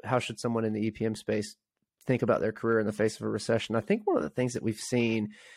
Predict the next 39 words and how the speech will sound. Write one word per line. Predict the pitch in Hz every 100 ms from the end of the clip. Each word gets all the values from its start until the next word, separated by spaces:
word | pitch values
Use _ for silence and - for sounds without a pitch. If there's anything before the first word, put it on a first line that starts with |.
| - _ 117
is, | 120 -
is | 120 117
this | 123 151 190
is, | 147 -
this | 127 -
is | 147
of | 139 123
an | 117
evergreen | 113 113 107 117 107
space, | 104 - 107 143 - - _ _ -
right? | 117 120 135 - _
Compared | 127 110 120 110
to | -
others. | 107 123 170 -
As | 123 127 120 113
we | 123 120
hit | - 165 202 202 _ _ _ _ _ _
uncertain | 127 131 139 - 139 107 113
economic | - 127 117 107 -
times, | 107 107 120 139 - _ _ _ _ _
companies | - 117 143 151 139
have | 120 117
to | -
be | 107 110 -
all | 110 113 123
the | 117
more | 117 117
precise | 110 113 107 113 110 113 131 - - _ _ _ -
in | 117
their | 110
planning | 107 - 110 120 143 -
and | 117
in | 117
their | 104
forecasting | 107 113 104 104 101 - 107 107 107 -
and | 110
in | 104
their | 101
budgeting. | 104 98 87 85